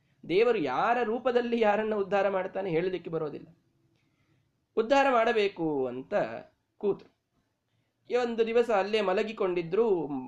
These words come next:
ಬೆಳಗ್ಗೆ ಆತ ಗೃಹಸ್ಥ ಬಂದ. ಬಂದಾಗ ಬಹಳ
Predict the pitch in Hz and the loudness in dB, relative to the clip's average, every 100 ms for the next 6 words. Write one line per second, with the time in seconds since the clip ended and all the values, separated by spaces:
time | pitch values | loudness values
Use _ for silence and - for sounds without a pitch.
0 | 117 107 147 220 202 220 202 170 156 156 | -12 -4 2 2 2 0 2 2 0 0
1 | 147 135 117 110 - _ _ - 151 180 | -2 -2 -4 -10 -16 _ _ -6 -2 0
2 | 170 - 175 147 175 143 - _ _ _ | -2 -4 -2 2 0 -2 -8 _ _ _
3 | _ _ _ _ 160 160 240 277 247 208 | _ _ _ _ -2 2 2 4 2 2
4 | 220 233 151 127 - _ - 160 180 220 | 2 2 0 -4 -16 _ -8 -2 2 4